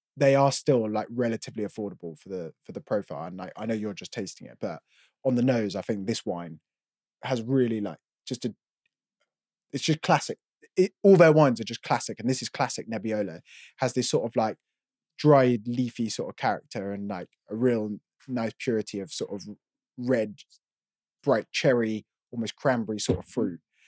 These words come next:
And then on the palate, uh, the front palate is actually so generous and you really get that fruit coming through. <coughs> But then in sort of classic Nebbiolo style, this is twenty nineteen, the back burners or the back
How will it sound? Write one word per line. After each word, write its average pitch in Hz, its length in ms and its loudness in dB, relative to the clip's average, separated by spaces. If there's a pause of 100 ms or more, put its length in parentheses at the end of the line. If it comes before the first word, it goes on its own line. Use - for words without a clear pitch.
(240)
And 120 120 2
then 117 260 4 (140)
on 131 80 2
the 127 80 2
palate, 117 420 2 (500)
uh, 117 160 -2
the 110 120 -4
front 160 280 6
palate 107 280 0
is 110 80 0
actually 110 320 -4
so 117 240 0
generous 104 520 -2
and 98 120 -12
you 107 100 -8
really 107 220 -4
get - 280 -2
that 78 200 -12 (180)
fruit 104 300 -6 (100)
coming 113 260 -2
through. 147 300 2 (200)
<coughs> - 280 0
But 131 140 6
then 127 340 4 (580)
in 139 320 2
sort 131 200 2
of - 40 -6
classic 135 320 2
Nebbiolo 117 440 2
style, 110 260 2
this 107 180 -6
is 117 100 -8
twenty 110 260 -2
nineteen, 107 640 -2 (480)
the 113 260 2 (180)
back 147 280 4
burners 107 260 -2
or 110 60 -2
the 104 80 -6
back - 220 -2